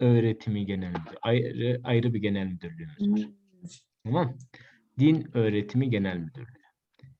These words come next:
Speaker 1: İmam Hatip ortaokulları nereye bağlı? O da din, din öğretimi genel müdürlüğüne. Tamam. Anlaştık mı? Bak
Speaker 2: Evet,
Speaker 1: bunlara
Speaker 2: hocam.
Speaker 1: dikkat edin arkadaşlar. Bilginiz olsun. İmam Hatip ortaokulları ve Anadolu İmam Hatip liseleri nereye bağlı?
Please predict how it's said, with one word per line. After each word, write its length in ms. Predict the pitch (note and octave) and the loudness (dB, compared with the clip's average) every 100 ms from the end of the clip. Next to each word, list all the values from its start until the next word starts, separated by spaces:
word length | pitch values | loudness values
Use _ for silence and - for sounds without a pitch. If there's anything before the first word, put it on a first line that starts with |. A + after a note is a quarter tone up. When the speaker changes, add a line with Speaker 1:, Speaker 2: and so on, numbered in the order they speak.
| _ _ _ - | _ _ _ 2
Speaker 1:
İmam 200 | D3 E3+ | 6 6
Hatip 240 | F#3 F#3 | 6 6
ortaokulları 680 | F3 E3+ E3+ F3 E3 D#3 E3 | 4 6 2 4 4 4 2
nereye 280 | C3 A#2 G#2+ | 2 0 0
bağlı? 340 | G2+ A2 G3 - _ _ _ _ _ _ _ _ _ _ _ _ _ _ _ | -4 -4 -8 -12 _ _ _ _ _ _ _ _ _ _ _ _ _ _ _
O 120 | E3+ | 4
da 160 | D3+ A#2+ | 6 4
din, 280 | A#2 G#2 C3 | 2 0 0
din 120 | B2 | 0
öğretimi 440 | G2+ G2+ G2 G#2 | 0 -4 -6 -6
genel 220 | F#2+ F#2 F2+ | -4 -4 -6
müdürlüğüne. 420 | E2 D#2 D2 C#2+ - _ | -8 -12 -16 -18 -20 _
Tamam. 420 | B2+ G#3 G3+ - _ _ _ _ _ _ _ _ _ _ _ | 0 2 2 -4 _ _ _ _ _ _ _ _ _ _ _
Anlaştık 460 | A2+ B2 C3 C3 - | 0 2 2 0 -2
mı? 260 | A2+ - - _ - _ _ | -4 -4 -14 _ -20 _ _
Bak 120 | A#2 - | -6 0
Speaker 2:
Evet, 100 | G3+ | 2
Speaker 1:
bunlara 260 | C#3+ C3+ D#3+ | 2 2 2
Speaker 2:
hocam. 60 | |
Speaker 1:
dikkat 300 | D3 C3 C#3 | -2 -2 -2
edin 180 | A2 G#2+ | -2 -4
arkadaşlar. 640 | G#2 G#2 A2 A2 - G3+ - - _ C#3+ | -6 -6 -6 -6 -4 -4 -4 -16 _ -2
Bilginiz 360 | A2+ A2 G#2 | 0 0 0
olsun. 440 | G2+ F#2+ - A3 A3 - - _ - | 0 -2 -2 -4 -6 -16 -20 _ 2
İmam 160 | E3 | 4
Hatip 220 | C3+ B2 | 4 2
ortaokulları 960 | A#2+ A2+ D3 C#3+ E3 A#2 G#2 C3 F3 D3+ | 0 0 -2 -4 0 2 4 4 2 0
ve 120 | A#2+ | -2
Anadolu 360 | A#2 B2+ B2 A#2+ | 0 2 4 4
İmam 120 | A#2 | 4
Hatip 240 | A#2 - | 0 -6
liseleri 640 | - - G2+ G2 A#2 D#3 C3 | -12 -8 -4 -2 0 2 4
nereye 280 | B2+ A#2 | 4 4
bağlı? 460 | G#2 G2 G#2+ E3 G#3 | 2 0 2 2 2